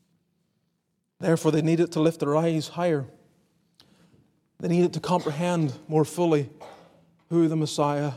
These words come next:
would be, what characteristics he would possess.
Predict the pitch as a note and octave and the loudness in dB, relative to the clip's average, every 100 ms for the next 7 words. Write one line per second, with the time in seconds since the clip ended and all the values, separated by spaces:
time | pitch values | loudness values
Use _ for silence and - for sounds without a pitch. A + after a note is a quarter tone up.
0 | - _ _ _ _ _ _ _ _ _ | -12 _ _ _ _ _ _ _ _ _
1 | - C#3+ C3 D#3 C#3+ C3+ D3+ - D#3 D3 | -6 -4 0 2 2 0 -2 -2 0 0
2 | C#3+ D3 D3 - C3+ - - - D3+ C#3 | 0 -2 -2 -2 -4 -4 -12 -6 -2 -2
3 | B2 B2+ A#2+ - - | -4 -10 -12 -14 -16